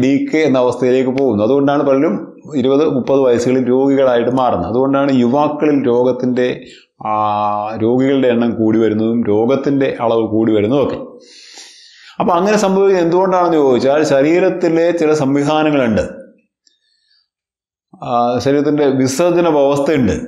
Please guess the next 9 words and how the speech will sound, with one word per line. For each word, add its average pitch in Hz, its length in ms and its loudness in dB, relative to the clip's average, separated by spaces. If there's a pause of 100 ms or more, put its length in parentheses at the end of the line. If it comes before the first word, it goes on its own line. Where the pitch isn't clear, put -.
ഇവയൊക്കെ 190 340 2
കൃത്യമായി 160 540 0
പ്രവർത്തിക്കാതെ 143 640 0
വരുമ്പോഴാണ് 123 760 2 (140)
ശരീരത്തിന് 117 680 0 (160)
കുഴപ്പം 107 300 0
സംഭവിക്കുക. 98 460 -2 (1040)
അതായത്, 160 400 2 (800)
ആ, 123 120 -6